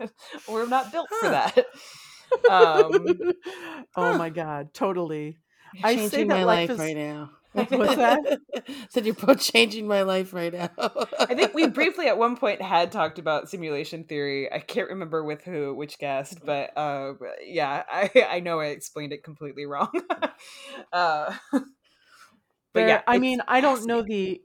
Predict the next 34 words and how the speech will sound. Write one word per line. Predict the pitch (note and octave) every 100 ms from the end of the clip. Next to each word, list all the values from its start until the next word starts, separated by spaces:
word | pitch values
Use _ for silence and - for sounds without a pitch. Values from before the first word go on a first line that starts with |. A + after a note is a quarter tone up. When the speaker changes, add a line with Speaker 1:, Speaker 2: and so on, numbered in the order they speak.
| -
Speaker 3:
exact | G#3 F#3 G#3+ G3 G3 -
theory, | G3 F#3
but | F3+ F3+ -
yeah, | G#3 G#3+ D3
well, | G3 G3+
I | F#3
mean, | F#3 F3+
I | F3
guess | E3+ E3 -
it's | D3 -
just | F3 D#3+
that | E3 D3
we | D3+ E3 -
are | C#3+ D3+ D3
in | - E3 C#3+
a |
simulation. | D3+ - D#3 D3 C#3 C#3 C#3+ D3 D3 F#3 _ _ _ _ _ -
And | B3 B3+ F#3+ E3+ F3 - _ -
I | G3
don't | G3+ F#3+ - -
think | - G#3+ G#3+
of | F3
it | E3+ - E3+
as, | E3 D#3+ D#3 D3+ D3 - - -
I | G#3+
mean, | G#3
I | G#3 G#3
personally | - G#3+ A3 F#3+ E3+
don't | F3 C#3+
think | F#3 D#3+
of | D#3+
it | -
as, | D3+ D#3+ E3+
like, | D3